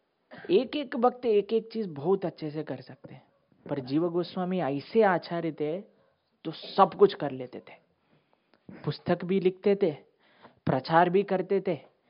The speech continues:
गुरुजन का भी सेवा करते थे, management भी संभालते थे और legal department भी देखते थे।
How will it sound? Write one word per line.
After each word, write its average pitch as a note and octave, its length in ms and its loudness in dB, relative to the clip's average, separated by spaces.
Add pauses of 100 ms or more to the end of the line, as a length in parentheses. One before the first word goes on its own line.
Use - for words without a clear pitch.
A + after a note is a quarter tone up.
(680)
गुरुजन E3 500 4
का F#3+ 140 4
भी G3 120 4
सेवा F#3+ 280 0
करते F#3+ 420 -4
थे, F#3 140 0 (640)
management G#3 680 8
भी B3+ 140 6
संभालते F#3 640 4
थे - 40 -16 (1700)
और D#3 180 2
legal E3 500 6
department F3+ 480 4
भी D#3+ 120 -2
देखते C#3 320 -8
थे। - 120 -20